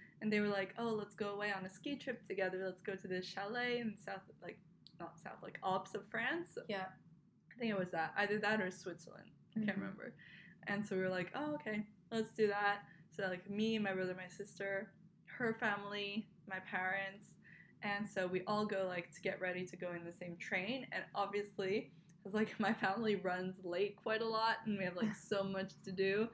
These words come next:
Speaker 1: with, like, all, like, three young kids, and so we basically missed our train down there.
Speaker 2: Oh,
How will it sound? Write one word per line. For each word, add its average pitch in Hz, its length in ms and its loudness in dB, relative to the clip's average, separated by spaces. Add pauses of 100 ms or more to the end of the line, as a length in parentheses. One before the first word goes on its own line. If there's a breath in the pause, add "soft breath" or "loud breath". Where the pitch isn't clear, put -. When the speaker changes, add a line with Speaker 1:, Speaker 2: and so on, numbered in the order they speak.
(220 loud breath)
Speaker 1:
with, 175 100 -6
like, 170 160 0
all, 175 160 2
like, 160 240 -6
three 180 180 -4
young 170 260 -2
kids, 190 360 -2 (420 loud breath)
and 202 140 -2
so 185 140 4
we 180 140 6
basically 190 500 4
missed 190 280 -2
our 165 180 -4
train 190 500 -4
down 196 340 -2
there. - 340 2
Speaker 2:
Oh, 196 140 -4